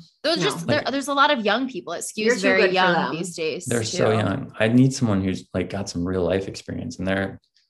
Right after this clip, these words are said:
Speaker 3: most, most people that go on The Bachelor are, like, you know, they're not, they're looking to
Speaker 1: Yeah.
Speaker 3: get life experience. Not, I've lived, like, four people's lives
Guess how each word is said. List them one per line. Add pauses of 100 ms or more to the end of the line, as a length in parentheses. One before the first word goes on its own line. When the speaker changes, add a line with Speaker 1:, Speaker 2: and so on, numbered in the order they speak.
(320)
Speaker 3:
most,
most
people
that
go
on
The
Bachelor
are,
like, (100)
you
know, (260)
they're
not, (120)
they're
looking
to
Speaker 1:
Yeah. (100)
Speaker 3:
get
life
experience.
Not, (640)
I've
lived,
like, (200)
four
people's
lives